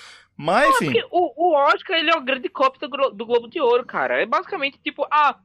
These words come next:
Speaker 1: Não
Speaker 2: O pessoal
Speaker 1: contrai, não?
Speaker 2: comentou isso aqui no Globo de Ouro, cara. Não. Porque o Globo de Ouro, ele é o... Porque o Globo de Ouro, ele basicamente o que pega,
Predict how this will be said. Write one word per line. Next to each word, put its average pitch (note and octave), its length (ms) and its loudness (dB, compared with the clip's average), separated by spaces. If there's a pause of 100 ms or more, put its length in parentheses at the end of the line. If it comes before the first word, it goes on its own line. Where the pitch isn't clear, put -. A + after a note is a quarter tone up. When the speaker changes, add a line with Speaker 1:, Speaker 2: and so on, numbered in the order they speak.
(160)
Speaker 1:
Não D4+ 140 -4
Speaker 2:
O - 40 0
pessoal F3+ 120 -2
Speaker 1:
contrai, - 220 4
não? F3 220 -2
Speaker 2:
comentou C#4 340 -10
isso C4+ 120 -12
aqui C4+ 160 -10
no B3 100 -10
Globo C4 180 -2
de D4+ 100 -8
Ouro, F3 160 0
cara. D#3 220 -6
Não. B2+ 220 -8 (480)
Porque A#3 240 0
o A#3+ 100 4
Globo B3+ 240 2
de A#3 180 -4
Ouro, B3 340 2
ele G#3 200 0
é C4+ 60 2
o... B3 100 0 (760)
Porque A3 220 0
o A3 60 2
Globo A3+ 220 2
de G#3+ 120 -4
Ouro, A#3+ 280 2
ele G3+ 200 -2
basicamente A3 680 -4
o G3 40 -10
que - 100 -12
pega, E3 680 0